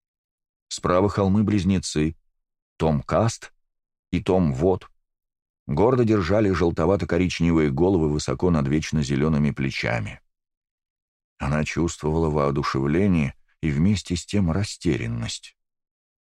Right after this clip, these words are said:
Она совсем не испугалась Артвера, но сейчас страх вернулся. Что она делает? Ей хотелось бегом вернуться к кузену,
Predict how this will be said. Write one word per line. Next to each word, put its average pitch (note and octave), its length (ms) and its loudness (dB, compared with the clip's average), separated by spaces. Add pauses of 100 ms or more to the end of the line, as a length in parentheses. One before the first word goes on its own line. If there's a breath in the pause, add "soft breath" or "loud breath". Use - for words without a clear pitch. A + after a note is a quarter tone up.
(460)
Она G2+ 240 2
совсем G#2+ 420 0
не G#2 120 2
испугалась A2 520 0
Артвера, D2+ 520 0
но C2 160 -4
сейчас G2 420 -4
страх - 540 -2
вернулся. F2 760 0 (960)
Что - 380 -4
она F2 220 0
делает? D#2 640 -4 (1200)
Ей D#2 240 0
хотелось E2+ 440 0
бегом E2 380 2
вернуться F2 520 2
к - 80 -8
кузену, F2 500 0